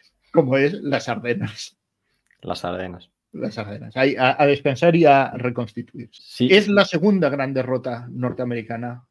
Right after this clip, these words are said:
Speaker 1: en el bosque de Jürgen. Y entonces
Speaker 2: Sí que
Speaker 1: lo que se prepara es un nuevo asalto.
Speaker 2: Sí, no, bueno, por dar una pincelada antes de continuar con este último asalto, em,
Speaker 1: Mm.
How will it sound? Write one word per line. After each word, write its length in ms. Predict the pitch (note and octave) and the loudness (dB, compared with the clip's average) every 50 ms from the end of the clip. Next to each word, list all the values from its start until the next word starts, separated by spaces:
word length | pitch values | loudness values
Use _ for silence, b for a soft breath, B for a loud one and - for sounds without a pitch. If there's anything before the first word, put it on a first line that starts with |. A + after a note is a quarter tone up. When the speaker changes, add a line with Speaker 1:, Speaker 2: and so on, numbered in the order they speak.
| _ | _
Speaker 1:
en 140 | - A#2 G#2+ | -12 -10 -8
el 100 | G#2 G#2+ | -8 -8
bosque 300 | G#2+ A2 A2 - - A2 | -10 -12 -12 -14 -14 -16
de 60 | A2 | -16
Jürgen. 400 | A2 _ - - - _ _ _ _ _ _ _ _ _ _ _ _ _ _ _ _ _ - - | -16 _ -20 -20 -20 _ _ _ _ _ _ _ _ _ _ _ _ _ _ _ _ _ -14 -8
Y 120 | A#2+ A#2 | -6 -6
entonces 500 | A2 G#2+ G#2 C3+ C3 B2+ B2+ D3+ - A2+ | -6 -4 -2 -2 -2 0 2 2 2 2
Speaker 2:
Sí 40 | F3+ | 2
que 60 | D#3 | 0
Speaker 1:
lo 80 | C3 B2+ | -2 -2
que 120 | D#3 C#3 | -4 -4
se 120 | - - | -6 -4
prepara 340 | B2 C3 B2 G#2+ C#3 C3+ C#3+ | -2 -2 0 0 2 2 2
es 120 | C#3+ - - | 0 -2 -4
un 160 | C#3 B2 B2 | -4 -4 -2
nuevo 240 | B2+ B2+ B2 A#2+ G2+ | -2 -2 -4 -2 -2
asalto. 320 | - - - - - _ _ _ _ _ _ _ _ _ _ _ _ _ _ _ _ _ b b b b b _ - | -2 -2 -2 -2 -6 _ _ _ _ _ _ _ _ _ _ _ _ _ _ _ _ _ b b b b b _ -12
Speaker 2:
Sí, 220 | - - A#2 A#2+ - | -6 -4 -4 -4 2
no, 100 | C#3 C#3 | 4 6
bueno, 260 | C3+ C3+ C3 A#2+ G#2+ - | 8 8 8 6 4 4
por 120 | A2+ G#2+ | 2 4
dar 100 | A2 A#2+ | 4 6
una 100 | C3 C3 | 4 4
pincelada 380 | - C3 B2 B2+ B2 B2 B2+ C3 | 4 4 4 4 6 8 8 8
antes 160 | C3 B2 A#2+ | 6 6 4
de 80 | A#2 A#2 | 4 4
continuar 400 | A#2 A2+ A2+ A#2 A#2 A#2 A2+ A2+ | 2 0 0 2 4 4 4 4
con 120 | - A#2 A2+ | 2 2 0
este 260 | A2+ - - A2+ A2+ A2+ | 0 -2 -4 -4 -4 -4
último 340 | A2 A2+ - A2+ A2 A2 | -6 -8 -8 -6 -6 -6
asalto, 460 | G2+ - A2 A2+ A#2 - C#3 D3+ D3+ - | -4 -2 -4 -4 -2 -2 -2 -4 -2 -4
em, 360 | - G#2+ G#2 G2 F#2+ G2 G2 G2+ | -4 -4 -2 -4 -4 -6 -6 -8
Speaker 1:
Mm. 100 | A#2 | -8